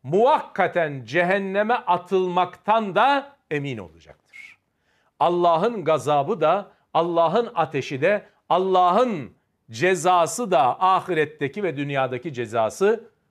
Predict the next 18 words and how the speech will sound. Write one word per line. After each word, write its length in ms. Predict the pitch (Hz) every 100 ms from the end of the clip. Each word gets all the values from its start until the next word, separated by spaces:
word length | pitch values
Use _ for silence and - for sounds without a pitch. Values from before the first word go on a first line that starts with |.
| _
ona 560 | 143 151 208 269 277 - _ _ -
muvakkaten 920 | 143 240 254 - 175 160 156 135 131
de 360 | 180 226 247 - _ -
temas 420 | 139 139 139 175
etmeyecek, 800 | 165 131 113 107 127 180 180 _ _ _ _ _ _ _ _ _ _
muvakkaten 640 | 135 170 175 127 - 110 104
de 40 |
olsa 420 | 104 98 165 160
cehenneme 680 | 117 117 113 101 107 156 160 _ _
atılmayacak 840 | 147 143 208 147 107 95 95 90 104
demektir. 640 | 92 82 _ - - - _ _ _ _ _ -
Peki 260 | 190 220 208
ne 140 | 226
kaldı 340 | 196 170 170
ki? 180 | - 95 - _ _ _ _ _ _
Müebbetten 880 | 156 233 262 240 233 226 226 233 202
de 140 | 156
kurtulduk, 680 | 156 127 147 143 233 247